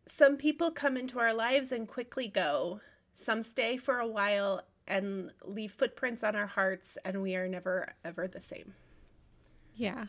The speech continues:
Speaker 2: I remember that poster. As, do you, do you still have it?
Speaker 1: I do. It's sitting on the floor waiting to be hung up, but it's in my room.
Speaker 2: Yeah, it,
Speaker 1: So.
Speaker 2: it was, like, blue and yellow, right? And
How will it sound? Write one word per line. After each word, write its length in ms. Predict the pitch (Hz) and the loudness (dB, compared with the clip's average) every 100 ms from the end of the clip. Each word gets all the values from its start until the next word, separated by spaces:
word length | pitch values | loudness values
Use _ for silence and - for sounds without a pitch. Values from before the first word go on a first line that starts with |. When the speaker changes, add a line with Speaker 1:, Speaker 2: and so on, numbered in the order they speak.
| - | -4
Speaker 2:
I 60 | - | 0
remember 380 | 233 220 226 214 | 2 4 4 4
that 200 | 175 - | 2 -2
poster. 420 | 190 180 - 123 | -4 -4 -6 -6
As, 240 | - - - - - - | -6 -10 -18 -20 -20 -8
do 80 | - | 0
you, 160 | 208 190 | 2 2
do 80 | 208 | -2
you 60 | 208 | -2
still 220 | - 196 | 0 0
have 240 | 202 196 | 2 2
it? 220 | 220 269 - _ _ _ _ - - | 2 -2 -6 _ _ _ _ -10 0
Speaker 1:
I 120 | 220 | 0
do. 260 | - 170 - | 2 -2 -2
It's 320 | 185 202 - | -2 -2 0
sitting 440 | - - 202 208 | 0 0 0 0
on 120 | 202 | -2
the 80 | 196 | -2
floor 280 | 190 190 190 | -2 0 2
waiting 280 | 185 185 180 | 0 -2 -6
to 80 | - | -6
be 140 | 185 | -8
hung 220 | 190 196 | -6 -8
up, 240 | 165 - - | -10 -10 -8
but 160 | - - | -6 -6
it's 380 | - - - - | -4 -2 -2 -4
in 160 | 185 | -6
my 80 | 175 | -6
room. 360 | 180 - - 190 _ - | -6 -8 -10 -12 _ -8
Speaker 2:
Yeah, 280 | 165 156 165 | -6 -6 -4
it, 200 | 196 - | -4 -4
Speaker 1:
So. 100 | - | -4
Speaker 2:
it 20 | |
was, 140 | 208 202 | -2 0
like, 180 | 180 | -2
blue 220 | - 196 190 | 0 0 0
and 160 | 180 | 0
yellow, 360 | 175 170 160 156 | -2 -2 -4 -4
right? 300 | 170 165 165 | -6 -4 -6
And 260 | 170 165 | -6 -8